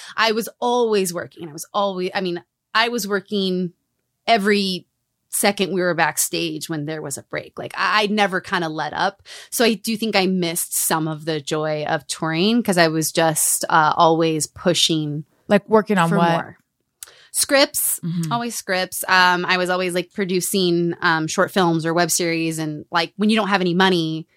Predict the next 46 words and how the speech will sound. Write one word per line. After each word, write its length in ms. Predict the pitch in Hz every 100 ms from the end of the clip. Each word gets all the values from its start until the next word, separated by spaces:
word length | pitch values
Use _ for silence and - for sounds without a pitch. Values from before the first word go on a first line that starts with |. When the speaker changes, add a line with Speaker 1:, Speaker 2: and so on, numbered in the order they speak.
| -
Speaker 1:
and 100 | 175
you're 100 | 170
producing 420 | 214 185 175 165
it, 120 | 160
you're 120 | 165 160
on 80 |
the 80 | 156
road. 300 | 180 208 185
Like, 200 | 160 - _ -
Speaker 2:
Yeah. 320 | 156 139 139
Speaker 1:
you 140 | 226 208
know, 80 | 185
I 160 | 196
was, 240 | 185 175 -
I 80 | 220
was 100 | 214
everything 300 | 202 190 196
from, 100 | 180
like, 160 | 175 -
editor 420 | 214 196 185 180
to 140 | 180 240
producer 520 | 214 214 214 190 180
to 340 | 180 220 185 175
holding 360 | 233 240 233 226
the 80 |
boom 280 | 180 240 226
myself 460 | 196 208 247 208 185
as 80 | 202
I 160 | 220
stood 320 | 233 262 226 220
in 140 | 233
frame. 300 | 233 202 190
So, 300 | 240 220 180 - - - - - -
um, 420 | 214 202 202 202 - - -
a 220 | - 196 190
lot 220 | 202 214
of 60 |
that. 200 | 196 180 202
And 120 | 202
then 100 | 196
just 180 | 208 202
a 60 |
lot 180 | 185 175
of, 80 | 170
like, 120 | 175
writing, 480 | 165 170 165 165